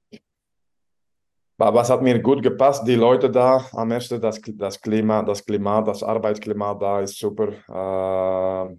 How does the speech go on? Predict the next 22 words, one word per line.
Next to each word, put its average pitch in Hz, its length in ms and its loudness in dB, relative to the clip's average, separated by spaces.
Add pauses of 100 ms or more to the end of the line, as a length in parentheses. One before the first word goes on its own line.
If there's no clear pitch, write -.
(120)
die 98 380 -6
Facilitäten 101 720 2
sind 104 220 -2
super, 107 260 2
die 98 160 0
Trainingshalle 98 640 0
ist 95 160 -6
super. 104 420 -2 (420)
Am 98 200 -6
Anfang 110 380 0
hatte 110 160 -2
ich 107 100 -2
ein 104 200 -4
bisschen 110 260 -4
Schwierigkeiten 113 680 0
mit 110 160 -2
der 104 100 -4
Mentalität 101 760 0
in, 95 240 -12
im 98 220 -12
Sinne, 110 360 -4
dass, 101 520 -6